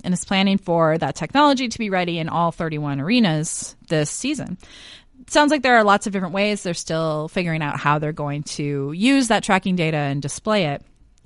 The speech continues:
But one of those options needs to be a display with a puck that I can actually see.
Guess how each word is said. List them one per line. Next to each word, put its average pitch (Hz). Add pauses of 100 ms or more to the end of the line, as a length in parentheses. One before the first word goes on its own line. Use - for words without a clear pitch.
(240)
But 226
one 240
of 269
those 262
options 190 (160)
needs 247
to -
be 277
a -
display 170 (280)
with 226
a -
puck 147 (140)
that 170
I 190
can 190
actually 160
see. -